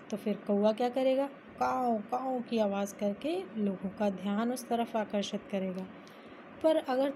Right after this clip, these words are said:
तब भी कोई नहीं आया तो, तो लेटर बॉक्स क्या करता है, सिनेमा के पोस्टर में बड़े-बड़े अक्षरों में लिख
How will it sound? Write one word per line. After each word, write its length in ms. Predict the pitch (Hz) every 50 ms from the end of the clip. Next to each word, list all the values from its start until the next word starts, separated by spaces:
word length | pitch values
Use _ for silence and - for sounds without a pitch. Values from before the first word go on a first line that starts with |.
| - -
तब 160 | 214 175 170 -
भी 80 | 214
कोई 240 | 226 220 277 277 277
नहीं 240 | 277 285 285 294 294
आया 200 | 285 277 285 285
तो, 260 | 285 - 320 349 370 - - - - - - - - - - - - - -
तो 100 | 240 220
लेटर 380 | 208 208 202 202 202 - 226 226
बॉक्स 340 | 214 226 233 233 233 - -
क्या 180 | - 220 214
करता 320 | 208 214 208 208 - - 226
है, 220 | 226 269 330 359 - -
सिनेमा 580 | - - - 240 208 208 202 202 202 208 220
के 180 | 214 - 247 254
पोस्टर 500 | 254 - 220 202 190 185 - - 196 190
में 260 | 202 226 247 233 208
बड़े-बड़े 580 | 196 - 269 277 277 262 240 220 226 214 208 202
अक्षरों 340 | 196 202 - - - 202
में 160 | 196 196 190 180
लिख 100 | 190